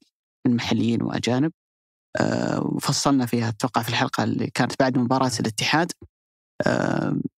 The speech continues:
فإنك أنت تصعد من دور-، الدرجة الأولى، تفوز بكأس الملك بهذا الصرف القليل جدًا وهذه التعاقدات اللي كانت مدروسة ومقننة، يدلك إنه في،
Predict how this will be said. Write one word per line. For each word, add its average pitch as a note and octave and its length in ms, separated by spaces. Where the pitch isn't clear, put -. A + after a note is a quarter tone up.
فإنك D#3 220
أنت F3 120
تصعد D#3 260
من C#3+ 80
دور-، C3+ 200
الدرجة A#2+ 500
الأولى، G#2 340
تفوز C#3 220
بكأس A#2 340
الملك - 380
بهذا D3+ 180
الصرف C#3 400
القليل A#2+ 380
جدًا A2 440
وهذه C3+ 180
التعاقدات B2 580
اللي A#2+ 120
كانت B2+ 260
مدروسة B2 500
ومقننة، A2+ 540
يدلك A#3+ 300
إنه F3 80
في، G3 200